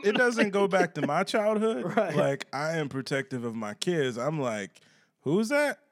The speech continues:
Speaker 1: Who's that? What'd they
Speaker 2: Yeah.
Speaker 1: do to you? What did
Speaker 2: Well,
Speaker 1: they
Speaker 2: yeah,
Speaker 1: do?"
Speaker 2: I'm like that too, but in my mind, I'm like, I'm like, "Yo, I know how it feels to be put, you know, to be, to be punked out like that."
Speaker 1: Yeah.
Speaker 2: Nobody's gonna make my kid feel like that.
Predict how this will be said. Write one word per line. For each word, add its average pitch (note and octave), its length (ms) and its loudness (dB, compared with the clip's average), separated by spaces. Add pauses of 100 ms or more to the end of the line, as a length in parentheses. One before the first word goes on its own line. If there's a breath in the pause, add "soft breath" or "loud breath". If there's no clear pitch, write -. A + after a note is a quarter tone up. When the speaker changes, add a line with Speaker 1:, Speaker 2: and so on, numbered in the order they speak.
(240)
Speaker 1:
Who's A#3+ 300 -2
that? D#4 220 0
What'd E3+ 240 0
they C#4 80 2
Speaker 2:
Yeah. D4 100 0
Speaker 1:
do D4 80 0
to D4 40 0
you? D4+ 260 -2 (120)
What G#3+ 140 2
did D4 80 2
Speaker 2:
Well, C4+ 80 6
Speaker 1:
they D4+ 80 6
Speaker 2:
yeah, E4+ 40 4
Speaker 1:
do?" F4 60 6
Speaker 2:
I'm E4 160 8
like D#4 180 4
that A#3+ 180 4
too, C4+ 200 0
but A3 160 2
in A3 80 0
my G3+ 100 0
mind, A3 340 0
I'm G3+ 160 -2
like, F3 400 -2
I'm F#3+ 200 -2
like, E3 340 -2 (300)
"Yo, D3 640 0
I G3 140 0
know G3+ 200 -2
how F#3 220 0
it E3 80 -10
feels F3 320 -2
to F3 80 -12
be D#3 160 -4
put, D#3+ 360 -4
you E3+ 140 -2
know, D3 140 -2
to D#3+ 140 -8
be, D3+ 340 -2
to E3 100 -8
be C#3+ 400 -4 (460)
punked E3+ 280 -2
out E3+ 200 2
like E3 180 -4
that." C#3+ 360 -4 (100)
Speaker 1:
Yeah. F#2 400 -6
Speaker 2:
Nobody's E3 340 0
gonna D3+ 120 -4
make C#3 160 -6
my C3 120 -12
kid - 220 -12
feel B2 160 -14
like A2 160 -14
that. - 240 -18